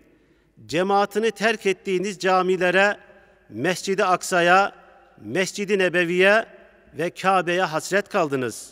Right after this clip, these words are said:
Ana ve babalarınıza sahip çıkmadınız. Onları huzur evlerine gönderdiniz. Şimdi onları ziyaret bile edemiyorsunuz.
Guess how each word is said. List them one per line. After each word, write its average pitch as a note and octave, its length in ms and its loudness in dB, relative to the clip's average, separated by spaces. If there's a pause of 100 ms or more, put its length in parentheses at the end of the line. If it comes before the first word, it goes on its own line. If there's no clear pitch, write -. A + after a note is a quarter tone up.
(1800)
Ana G3+ 300 2
ve G#3+ 160 0
babalarınıza G#3 680 2
sahip G3+ 400 -2
çıkmadınız. D3+ 840 -4 (680)
Onları G#3 380 2
huzur F#3+ 420 -2
evlerine G3 540 0
gönderdiniz. D#3+ 840 -2 (440)
Şimdi F#3 340 -8
onları F3+ 440 -2
ziyaret E3+ 520 -4
bile D#3 200 -4
edemiyorsunuz. B2 960 -6